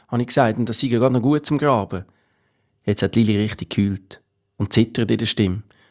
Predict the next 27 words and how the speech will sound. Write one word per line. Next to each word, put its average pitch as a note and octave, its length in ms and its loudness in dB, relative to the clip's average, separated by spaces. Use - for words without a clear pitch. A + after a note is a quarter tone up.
Sie - 100 2
hat A2 80 2
sich - 80 -2
kaum C3 180 4
noch B2+ 80 6
unter G#2 120 2
Kontrolle A2+ 520 0
gehabt. - 300 -8
"Sein - 160 0
Herz", A#2+ 460 2
hat - 140 -4
sie A#2 80 0
nur A#2+ 100 4
noch A2+ 100 0
gesagt, G#2 400 -2
"sein A2 160 -2
Herz." C3+ 560 2
Und G#2+ 160 -8
der F#2 60 -4
Beige A2+ 320 4
hat F#2+ 100 -2
ganz A2 240 2
ruhig A#2 220 2
angefangen G#2+ 220 2
mit G2+ 100 2
ihr G#2+ 120 2
reden A2 440 0